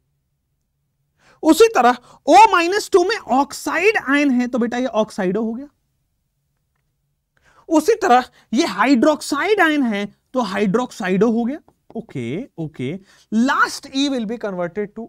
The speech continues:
O, anionic ligand, cationic ligand, neutral ligand में ये रहे आपके पास anionic ligand। Last E will be converted to O। नेक्स्ट हम आते हैं cationic ligand पे। अब cationic ligand में क्या होता है, add E M at the end,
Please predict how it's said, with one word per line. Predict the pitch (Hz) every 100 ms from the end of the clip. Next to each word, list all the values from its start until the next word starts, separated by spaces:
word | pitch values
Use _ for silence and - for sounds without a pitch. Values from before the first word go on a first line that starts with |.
| -
O, | 202 156 _ _
anionic | 170 156 170 208
ligand, | 208 196 226
cationic | 214 151 147 185 190
ligand, | 180 214
neutral | 160 143 185
ligand | 190 185 196
में | 254 _ _ _
ये | 262
रहे | 247 190
आपके | 156 -
पास | 156 196
anionic | 190 139 135 139
ligand। | 120 127 _ _ _ _ _ _ _ _ _ _ _ _ -
Last | 233 302 440 - 311
E | 320 349
will | 330
be | 302 302
converted | 277 254 254 294 220
to | 277 269
O। | 277 202 - -
नेक्स्ट | 240 349 -
हम | 285
आते | 240 240
हैं | 269 269
cationic | 214 180 175 180
ligand | 143 120 107
पे। | 113 _ _ _ _ _ _ _ _ _ _ _ _ _ _ _ _ _
अब | 339 -
cationic | 311 320 277 320 453 440
ligand | 349 311 320
में | 302
क्या | 233
होता | 233 202 175
है, | 175 190 269 _ _ _ _
add | 226 262 330 294 -
E | 254 269
M | 254
at | 220 185
the | 175 156
end, | 139